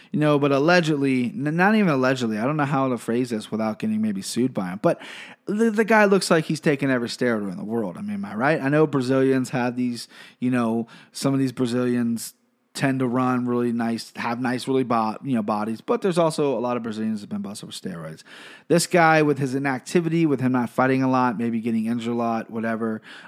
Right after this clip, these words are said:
um, that's a red flag for me with, with, when it comes to steroids. He's fighting Uriah Hall,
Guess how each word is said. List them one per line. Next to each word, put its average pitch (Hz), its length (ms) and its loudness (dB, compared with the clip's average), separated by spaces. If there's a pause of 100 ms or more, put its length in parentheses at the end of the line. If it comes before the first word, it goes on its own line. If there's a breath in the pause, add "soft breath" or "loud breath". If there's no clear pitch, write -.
(100)
um, 113 420 -2 (280)
that's 131 180 0
a 127 60 -2
red 117 180 -4
flag 113 300 -4
for 120 100 -6
me 117 240 -2
with, 107 420 -10
with, 104 240 -12
when 107 140 -6
it 101 100 -10
comes 101 300 -6
to - 180 -10 (200)
steroids. 78 480 -10
He's 185 160 -2
fighting 190 220 4
Uriah 147 300 4
Hall, 123 480 2